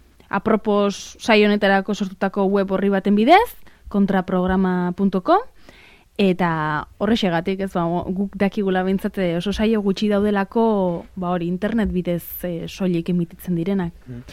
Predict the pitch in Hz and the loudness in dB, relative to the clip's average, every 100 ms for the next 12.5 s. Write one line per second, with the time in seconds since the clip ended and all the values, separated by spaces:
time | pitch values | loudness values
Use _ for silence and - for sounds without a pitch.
0 | - - 123 135 147 147 147 151 143 147 | -18 -8 0 4 4 2 0 2 2 2
1 | 147 139 139 143 139 139 135 - 92 113 | 0 0 0 0 -2 -4 -8 -14 -16 -10
2 | 107 104 98 107 104 92 - 131 131 135 | -8 -6 -6 -6 -8 -10 -4 0 2 2
3 | 131 127 127 123 131 151 147 127 117 139 | 2 2 2 0 0 0 0 -6 -4 -4
4 | 139 135 139 131 139 156 143 131 135 165 | -2 -2 -4 -2 0 0 0 -2 0 2
5 | 165 156 165 156 147 156 151 139 - 160 | 4 2 2 2 0 0 0 -2 -2 -2
6 | 147 151 160 170 - - - - - 151 | 0 0 0 -2 -6 -20 -20 -14 -2 2
7 | 165 160 139 151 143 135 127 123 117 113 | 2 2 2 2 4 4 2 2 0 0
8 | 110 110 113 120 127 135 147 139 127 127 | -2 -4 -6 -4 -2 2 2 2 0 2
9 | 143 - 127 139 139 127 120 156 143 127 | 2 0 0 0 0 -2 0 0 -2 -4
10 | 123 95 - 117 123 - 143 151 160 156 | -2 -4 -12 -18 -14 -4 0 4 4 4
11 | 139 160 160 151 139 151 147 147 147 139 | 2 2 0 0 -4 -2 -2 0 0 2
12 | 151 147 139 147 | 2 2 0 2